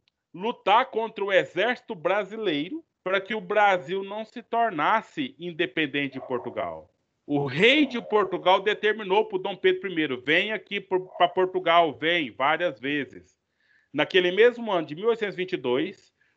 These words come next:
o Dom Pedro primeiro não foi, era pra ter ido, dia, eu falei quando?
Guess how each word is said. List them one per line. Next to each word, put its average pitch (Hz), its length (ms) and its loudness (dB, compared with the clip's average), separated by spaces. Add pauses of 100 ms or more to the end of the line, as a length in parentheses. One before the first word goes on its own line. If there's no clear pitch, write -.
o 151 120 -2
Dom 208 180 4
Pedro 196 240 0
primeiro 190 340 2
não 185 240 0
foi, 180 440 6
era 127 160 2
pra 135 120 -4
ter 165 180 -4
ido, 180 440 -8 (320)
dia, 147 340 0
eu 135 80 -8
falei 135 240 -4
quando? 214 380 -6